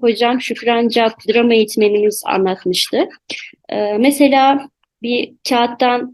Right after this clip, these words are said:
gemi mi yapıyorsunuz? Kağıttan gemi yaparken o kağıdın katlandığı her aşamayı hikayenin bir parçasına dönüştürüyordu. İşte, e, mesela o kağıttan gemi kayıkçının, bir kayıkçının hikayesi oluyordu.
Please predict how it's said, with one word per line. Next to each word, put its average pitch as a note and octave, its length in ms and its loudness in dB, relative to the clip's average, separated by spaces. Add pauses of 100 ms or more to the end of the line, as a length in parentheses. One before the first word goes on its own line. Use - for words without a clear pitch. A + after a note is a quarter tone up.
(140)
gemi A#3+ 300 4
mi A#3 100 4
yapıyorsunuz? E3+ 640 -4
Kağıttan A#3 480 0
gemi A#3 220 0
yaparken A#3+ 720 -4 (260)
o A3 420 2
kağıdın A#3 400 2
katlandığı A#3 640 -2
her B3 180 -2
aşamayı A3 520 -2
hikayenin B3+ 540 -2
bir B3+ 140 -4
parçasına A3+ 600 -4
dönüştürüyordu. - 680 -6 (360)
İşte, - 220 -2
e, G3 480 0
mesela G3+ 600 2
o G#3 160 0
kağıttan A3+ 520 0
gemi A3 360 2
kayıkçının, A3+ 760 -2
bir A3+ 340 -6
kayıkçının A#3 520 0
hikayesi F3+ 640 -4
oluyordu. E3 500 0